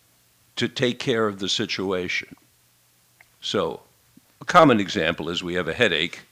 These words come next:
and we take aspirin. Very few of us sit down with the headache and look at it. What would it mean to look at a headache? It would mean to sit down,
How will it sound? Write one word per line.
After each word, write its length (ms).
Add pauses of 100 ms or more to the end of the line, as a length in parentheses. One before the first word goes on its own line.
(1080)
and 140
we 100
take 280
aspirin. 500 (1000)
Very 280
few 300
of 120
us 340 (580)
sit 300
down 380
with 140
the 100
headache 560 (640)
and 180
look 240
at 200
it. 200 (760)
What 140
would 120
it 80
mean 180
to 100
look 220
at 80
a 40
headache? 380
It 40
would 120
mean 140
to 100
sit 300
down, 420